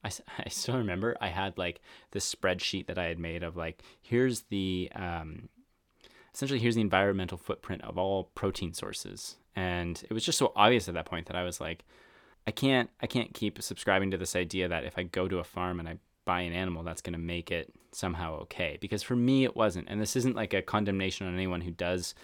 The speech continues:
eat meat or anything like that. It's just, for me, I wasn't solving the root issue. And it just became clear. I just, like, very, I remember my, my partner and I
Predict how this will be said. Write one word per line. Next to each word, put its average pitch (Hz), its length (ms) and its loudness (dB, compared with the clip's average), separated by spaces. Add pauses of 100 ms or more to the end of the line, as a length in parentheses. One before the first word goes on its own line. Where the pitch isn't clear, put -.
(300)
eat 107 160 -4
meat 98 220 0
or 92 60 0
anything 92 340 -4
like 90 180 -6
that. 110 240 4
It's - 200 -8
just, - 260 -2
for - 120 -4
me, 117 480 2 (120)
I 110 80 2
wasn't 110 320 0
solving 95 680 0 (920)
the 92 140 0
root 90 220 -2
issue. 87 400 -4 (1080)
And 110 100 2
it 120 40 4
just 156 180 -4
became 135 240 2
clear. 127 200 6
I 104 120 6
just, 117 260 2
like, 104 180 6
very, 107 460 6 (160)
I 113 40 0
remember 104 520 2 (140)
my, 92 220 -6
my 95 160 -6
partner 117 340 -2
and 101 100 0
I 95 260 -2